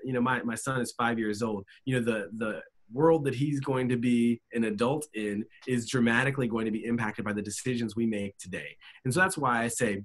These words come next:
you show me the science on how we can get to a forty-five percent reduction in carbon emissions by twenty thirty, and I'll say that's the policy we need to follow.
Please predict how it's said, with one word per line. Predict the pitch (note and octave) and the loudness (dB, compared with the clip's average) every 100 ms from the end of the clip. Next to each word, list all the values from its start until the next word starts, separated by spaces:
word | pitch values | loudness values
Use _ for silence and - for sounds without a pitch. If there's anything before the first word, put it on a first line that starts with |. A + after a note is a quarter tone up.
| - | -2
you | D3+ | 0
show | E3 F#3 E3+ | 2 2 4
me | E3 | 4
the | D3 | 4
science | C3 - C3+ G#2+ F#2 F#2 - | -2 0 0 0 -2 -8 -10
on | G#2 | -4
how | B2+ C3+ | 0 4
we | C#3 | 4
can | C3+ B2+ | 2 0
get | A#2 B2+ - | 0 -2 -2
to | A#2 G2 | -2 -2
a | |
forty-five | - B2+ B2 A#2+ A#2+ | -4 -6 -4 -4 -4
percent | A#2 A2 A#2+ | -4 -6 -6
reduction | G#2+ G#2 A2+ - A2 | -6 -8 -8 -8 -8
in | F#2+ | -8
carbon | A#2 A2+ G#2+ | -6 -6 -4
emissions | G#2+ A2+ A#2 G#2 | -4 -4 -6 -8
by | F2 - | -12 -14
twenty | - A#2+ | -6 -6
thirty, | A2 A2+ A2 G#2 - - B2 | -4 -6 -6 -8 -14 -12 -2
and | A#2+ | 0
I'll | B2 | 0
say | B2 | 0
that's | A2 A2 - | 0 0 -2
the | - | -6
policy | - A2 A2+ - A2+ | -6 -4 -4 -2 -2
we | |
need | A2 G#2 | 0 -4
to | G#2 | -6
follow. | F2+ E2 | -14 -16